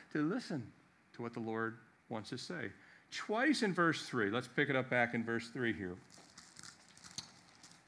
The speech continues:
"Have mercy on us, Lord, have mercy on us."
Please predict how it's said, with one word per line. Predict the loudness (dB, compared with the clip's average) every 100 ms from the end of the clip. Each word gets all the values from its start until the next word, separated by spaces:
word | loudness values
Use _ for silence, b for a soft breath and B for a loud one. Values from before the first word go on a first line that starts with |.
| _ _ _ _ _
"Have | 12 12
mercy | 12 10 8 6
on | 6
us, | 6 4
Lord, | 2 4
have | 4 4
mercy | 4 4 2 0
on | -2
us." | -4 -10 -10 -12